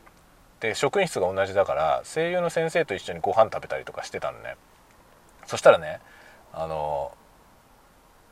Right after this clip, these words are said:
地元のスーパーのね、ポイントカードの端末みたいなやつ、スーパーに行くとポイントカードのなんか残高が確認できたりとか、なんかいろいろ操作ができる端末があるんだよね。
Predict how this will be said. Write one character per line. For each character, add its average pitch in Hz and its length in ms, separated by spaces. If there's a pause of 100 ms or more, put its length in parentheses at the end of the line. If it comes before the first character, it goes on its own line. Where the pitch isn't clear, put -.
(260)
地 127 120
元 175 260
の 147 340 (480)
ス - 180
ー 165 80
パ 131 240
ー - 20
の 120 80
ね、 131 200 (360)
ポ 127 140
イ 160 80
ン 165 80
ト 170 100
カ 156 180
ー 120 40
ド 95 100
の 78 100
端 98 380
末 95 80
み 92 60
た - 80
い 71 40
な 67 40
や - 60
つ、 - 120
ス - 180
ー 160 40
パ 117 100
ー 101 40
に 87 60
行 85 100
く - 40
と - 80
ポ 123 160
イ 139 60
ン 151 80
ト 160 100
カ 160 160
ー 127 40
ド 95 100
の 92 160
な 92 140
ん 90 40
か 76 140
残 120 240
高 117 220
が 113 100
確 - 240
認 113 160
で 110 80
き - 80
た - 80
り - 80
と - 100
か、 73 300 (580)
な 104 120
ん 98 60
か 65 340 (280)
い 110 60
ろ 117 120
い - 20
ろ 107 180 (120)
操 - 340
作 - 140
が 69 60
で 73 120
き - 100
る 143 240 (400)
端 101 280
末 95 60
が 82 60
あ 78 60
る - 40
ん - 20
だ - 80
よ - 40
ね。 95 140